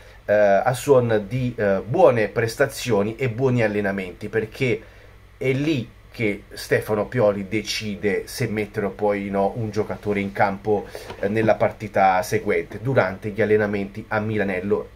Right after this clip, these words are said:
ed è lì che ci sembra di capire che Aster Vranks stia convincendo. Durante, durante gli allenamenti al centro sportivo di Carnago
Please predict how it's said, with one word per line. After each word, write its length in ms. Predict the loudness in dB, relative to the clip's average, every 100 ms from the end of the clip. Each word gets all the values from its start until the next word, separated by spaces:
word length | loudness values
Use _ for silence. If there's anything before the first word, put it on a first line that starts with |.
| -4
ed 180 | 0 2
è 100 | 2
lì 380 | 2 -2 -2 -6 -20 -20 -20 -20 -18
che 280 | -18 -18 -12
ci 140 | -10
sembra 360 | -2 0 0 -2
di 120 | 0
capire 580 | 0 0 -6 -2 -4 -4 -20 -20 -20 -20 -20 -20 -20 -20
che 180 | -2 2
Aster 320 | 2 2 2
Vranks 480 | 4 4 2 -2 -6
stia 400 | -6 2 2 2
convincendo. 840 | 0 -2 -2 -4 -4 -6 -6 -12 -12 -20 -20 -20 -2
Durante, 400 | 4 4 2 -6
durante 380 | 0 2 2 0
gli 80 | 2
allenamenti 580 | 4 2 2 -2 -2
al 60 | -4
centro 260 | -4 -6 -6
sportivo 440 | -4 -4 -2 -4
di 120 | -4
Carnago 680 | -2 -2 2 0 2 0 -2